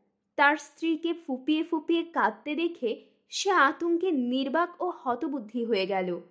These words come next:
তার চোখের পাশ থেকে পাঁচটা বড় বড় ফোঁটা, দু ফোঁটা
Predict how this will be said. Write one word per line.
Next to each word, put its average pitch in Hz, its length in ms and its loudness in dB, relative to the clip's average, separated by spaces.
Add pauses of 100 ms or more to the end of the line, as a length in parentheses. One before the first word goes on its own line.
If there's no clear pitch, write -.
(380)
তার 190 240 0
চোখের 214 460 -2
পাশ 202 360 -2
থেকে 262 360 -6 (340)
পাঁচটা 254 380 0 (100)
বড় 214 280 2
বড় 262 280 4
ফোঁটা, 247 580 0 (320)
দু 254 220 -4
ফোঁটা 330 400 -2